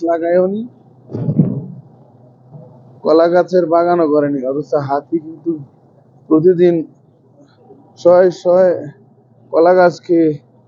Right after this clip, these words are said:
থাকে। মানে, তাদেরকে আল্লাহ পাক খাওয়ায়, আমাদেরকে আল্লাহ পাক খাওয়ায়। এই ইয়াকিন, এই বিশ্বাস আমাদের ভিতরে এখনো অবধি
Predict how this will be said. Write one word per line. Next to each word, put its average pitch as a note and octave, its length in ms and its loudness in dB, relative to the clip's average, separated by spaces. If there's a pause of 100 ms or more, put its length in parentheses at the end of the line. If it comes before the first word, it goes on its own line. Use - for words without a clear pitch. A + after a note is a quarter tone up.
(320)
থাকে। D3+ 280 -2 (720)
মানে, B3 200 -4
তাদেরকে G#3+ 320 2
আল্লাহ F#3 240 4
পাক G3 260 -2
খাওয়ায়, C#3 320 -2 (1400)
আমাদেরকে F3 580 2
আল্লাহ E3+ 340 2
পাক F3 180 0
খাওয়ায়। E3 240 4
এই D#3+ 140 6
ইয়াকিন, F#3+ 480 -2
এই E3+ 120 0
বিশ্বাস F3 560 -4 (720)
আমাদের D#3+ 360 0
ভিতরে E3 400 0
এখনো G3 280 -4
অবধি F#3 220 -6